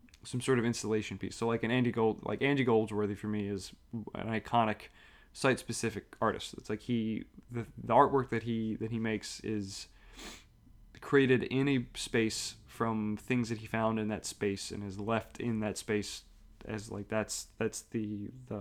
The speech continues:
um, where it, it needs to be displayed. Um,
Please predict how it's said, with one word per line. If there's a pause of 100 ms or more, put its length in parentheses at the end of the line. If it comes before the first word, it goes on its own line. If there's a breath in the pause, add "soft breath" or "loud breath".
um, (500)
where
it,
it (500)
needs
to
be
displayed. (920 soft breath)
Um,